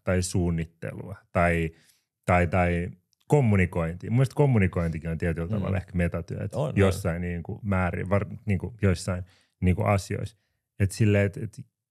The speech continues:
Speaker 1: joo.
Speaker 2: Mut onhan metatyö, voihan sitä olla myös kodin ulkopuolella.
Speaker 1: Niin,
Speaker 2: Jos sä
Speaker 1: no totta
Speaker 2: mietit
Speaker 1: kai.
Speaker 2: vaikka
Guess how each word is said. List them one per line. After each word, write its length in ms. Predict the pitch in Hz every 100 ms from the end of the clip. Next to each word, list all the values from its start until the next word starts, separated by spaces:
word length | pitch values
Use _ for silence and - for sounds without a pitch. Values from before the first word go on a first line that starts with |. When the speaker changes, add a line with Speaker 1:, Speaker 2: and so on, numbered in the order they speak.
| _ _ _ _ _ _
Speaker 1:
joo. 400 | 123 143 131 - - 123 131 _ _ _ _
Speaker 2:
Mut 120 | 110
onhan 200 | 127 120
metatyö, 500 | 120 135 87 92 87 78 _
voihan 240 | 98 98 87
sitä 200 | - 92
olla 180 | 98 92
myös 360 | 95 95 85
kodin 300 | - 101 85 -
ulkopuolella. 840 | 143 78 - - 57 65 73 117 120
Speaker 1:
Niin, 280 | 156 165
Speaker 2:
Jos 120 | 92 92
sä 60 |
Speaker 1:
no 40 | 95
totta 60 | -
Speaker 2:
mietit 140 | 87 117
Speaker 1:
kai. 200 | 113 87
Speaker 2:
vaikka 180 | -